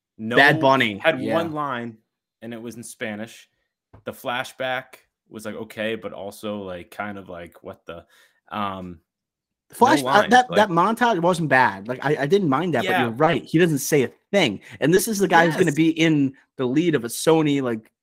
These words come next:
Speaker 2: Spider-Man movie, right? He's gonna play El Muerto as, like, a wrestler turned superhero.
Speaker 1: Right.
Speaker 2: Like, this doesn't give me confidence going into that movie. This is like, yeah, he got, he has, like, some on-screen experience now, but not to the point where I'm impressed. Like,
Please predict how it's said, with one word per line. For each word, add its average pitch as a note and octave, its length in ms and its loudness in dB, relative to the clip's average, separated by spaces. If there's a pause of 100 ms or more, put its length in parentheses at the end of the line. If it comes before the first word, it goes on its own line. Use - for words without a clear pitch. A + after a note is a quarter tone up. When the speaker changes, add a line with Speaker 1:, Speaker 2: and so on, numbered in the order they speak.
(160)
Speaker 2:
Spider-Man C3 680 0
movie, A2 340 -2
right? B2 220 2
He's A#2 120 -6
gonna B2 140 -4
play B2 180 -2
El A#2+ 160 2
Muerto A#2 560 0
as, A2 100 -4
like, A2+ 80 -4
a A2 80 -4
wrestler A#2+ 480 -2
turned B2 240 -4
superhero. A2+ 640 -2
Speaker 1:
Right. A2 100 -2 (300)
Speaker 2:
Like, C3+ 160 0
this D#3+ 160 2
doesn't F#3 260 2
give D#3 140 4
me D3+ 100 0
confidence A#2+ 640 0
going A2+ 240 2
into G#2+ 200 -4
that G#2 280 2
movie. F#2 300 -10 (240)
This D3+ 180 0
is E3+ 80 0
like, D#3+ 180 4
yeah, C#3 260 6
he C#3 180 -4
got, C#3 180 4
he C#3+ 160 0
has, D3 320 0
like, C3 200 -2
some A#2+ 300 -2 (380)
on-screen C3+ 800 0
experience C#3+ 760 2
now, A#2 240 4
but G#2 160 -4
not C#3+ 180 4
to C#3+ 80 -6
the B2 80 -2
point B2+ 280 -2
where A2 120 -2
I'm A2 200 0
impressed. - 640 -10
Like, A2 180 -6